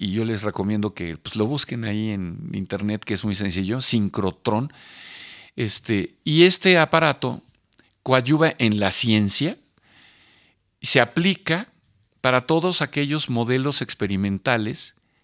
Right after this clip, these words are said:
que, por citar un ejemplo, los laboratorios de la industria farmacéutica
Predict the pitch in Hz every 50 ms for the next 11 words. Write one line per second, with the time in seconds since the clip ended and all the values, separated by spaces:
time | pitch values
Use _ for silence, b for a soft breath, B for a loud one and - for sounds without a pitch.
0 | _ _ - 117 - - 120 104 - - - - 127 131 139 147 143 131 - -
1 | 135 123 113 113 113 123 165 - b b b b b b b b b b - -
2 | 120 127 123 127 123 120 127 123 123 120 - - 147 156 165 156 139 147 127 117
3 | 117 117 117 131 - - 143 127 - - 110 104 104 107 107 - - 143 131 113
4 | 104 - - 98 - - 110 113